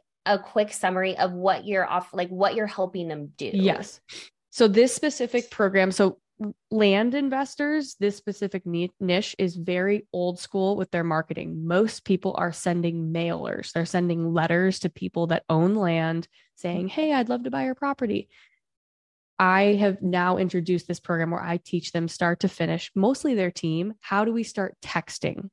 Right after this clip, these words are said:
Speaker 2: people to see if they're interested in selling their property?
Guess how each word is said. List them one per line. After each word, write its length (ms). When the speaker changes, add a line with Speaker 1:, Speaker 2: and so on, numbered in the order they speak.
Speaker 2:
people 520
to 100
see 260
if 100
they're 140
interested 520
in 80
selling 320
their 120
property? 500